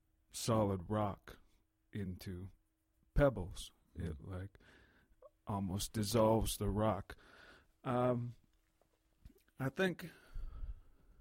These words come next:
Speaker 1: being somebody who, uh,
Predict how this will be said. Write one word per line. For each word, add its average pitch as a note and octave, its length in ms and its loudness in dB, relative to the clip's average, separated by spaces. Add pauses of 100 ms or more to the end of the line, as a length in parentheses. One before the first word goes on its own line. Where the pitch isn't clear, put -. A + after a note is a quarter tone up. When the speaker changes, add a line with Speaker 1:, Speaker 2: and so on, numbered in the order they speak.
(1600)
Speaker 1:
being C3+ 640 6 (260)
somebody B2 600 2
who, A2+ 560 0 (360)
uh, G2+ 320 -2